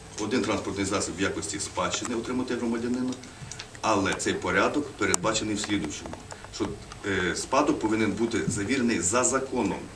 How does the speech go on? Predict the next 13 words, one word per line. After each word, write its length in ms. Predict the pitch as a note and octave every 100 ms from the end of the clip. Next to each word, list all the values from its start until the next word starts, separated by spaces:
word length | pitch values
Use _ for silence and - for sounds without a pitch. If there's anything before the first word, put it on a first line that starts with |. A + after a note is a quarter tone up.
| -
Це 80 | F#2+
не 100 | G2
просто 300 | C#3+ D#3 D#3
спадок, 340 | - F2+ D2+ -
а 80 | -
це 120 | F2
спадщина 520 | - C3 C3+ A#2+ A#2 - -
за 140 | A2
законом. 400 | A2 - A2 F#2+ -
Це 60 | F#2
є 100 | G2
велика 300 | G#2 G#2 G#2+
різниця. 420 | G2+ F2+ D2+ -